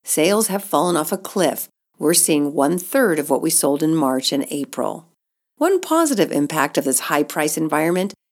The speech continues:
is an increase in inventory. A T V station in Texas reports that major housing markets in Texas are finally seeing the beginning of a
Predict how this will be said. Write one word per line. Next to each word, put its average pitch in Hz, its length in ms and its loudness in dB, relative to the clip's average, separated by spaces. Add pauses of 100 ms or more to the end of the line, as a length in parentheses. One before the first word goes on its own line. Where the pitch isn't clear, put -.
is 226 160 2
an 226 80 0
increase 262 720 0
in 233 180 2
inventory. 160 840 0 (400)
A 165 60 -2
T 240 180 2
V 233 100 4
station 156 380 0
in 143 140 -2
Texas 185 500 -2
reports 190 420 0
that - 220 0
major 247 500 2
housing 226 360 2
markets 208 360 0
in 180 120 0
Texas 214 440 -2
are 202 160 0
finally 262 540 0
seeing 165 240 0
the 175 80 0
beginning 151 440 0
of 156 80 -6
a 160 120 -2